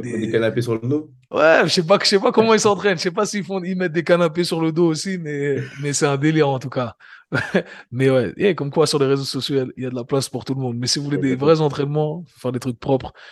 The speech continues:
Speaker 2: euh, comme
Speaker 1: <laughs>
Speaker 2: Paki l'a dit ici. Du coup, il y a, il y a un truc que tu dis souvent aussi dans tes, euh, dans tes stories. Tu dis, « Ouais, euh, don't eat like a child, man-, ne mange pas comme un enfant. » Et est-ce que t'as un, t'as un régime alimentaire précis ? Est-ce que tu suis des trucs stricts ou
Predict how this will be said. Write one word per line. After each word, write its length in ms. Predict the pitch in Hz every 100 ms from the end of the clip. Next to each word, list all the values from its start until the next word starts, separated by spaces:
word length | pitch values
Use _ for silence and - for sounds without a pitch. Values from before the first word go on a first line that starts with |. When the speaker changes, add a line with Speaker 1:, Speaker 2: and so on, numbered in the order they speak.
| - 127
Speaker 2:
euh, 100 | 107
comme 200 | 135 131
Speaker 1:
<laughs> 0 |
Speaker 2:
Paki 260 | 127 123 135
l'a 120 | 123
dit 160 | 127
ici. 280 | 131 135 120 - - - -
Du 100 | 147
coup, 180 | 254 185 -
il 60 |
y 40 | 165
a, 80 | 156
il 60 | 170
y 20 |
a 40 |
un 20 |
truc 160 | 165 208
que 60 | 160
tu 140 | 156
dis 140 | 151
souvent 260 | 151 175 185
aussi 160 | 165 165
dans 120 | 139
tes, 180 | 143 135
euh, 180 | 127
dans 120 | 120 127
tes 100 | 127
stories. 280 | 135 135
Tu 100 | 139
dis, « 100 | 131 139
Ouais, 280 | 151 143 - - - -
euh, 280 | 113 113 120
don't 180 | 160 156
eat 160 | 160
like 180 | 151 139
a 40 |
child, 360 | 127 151 147 135
man-, 240 | 135 147 151
ne 80 | 151
mange 240 | 151 151
pas 120 | 170 147
comme 180 | 143
un 80 | 139
enfant. » 360 | 131 127 160 175 _ _ _ -
Et 80 | 131
est-ce 280 | 127 151
que 60 | 196
t'as 120 | 175
un, 220 | 147 135 120
t'as 160 | 131
un 40 | 131
régime 260 | 135 147
alimentaire 420 | 143 139 135 143
précis ? 480 | - 135 175 185 180 135
Est-ce 120 | -
que 80 | 131
tu 120 | 113
suis 160 | 156
des 80 | 135
trucs 200 | - 135
stricts 360 | - 208 185 156
ou 200 | 139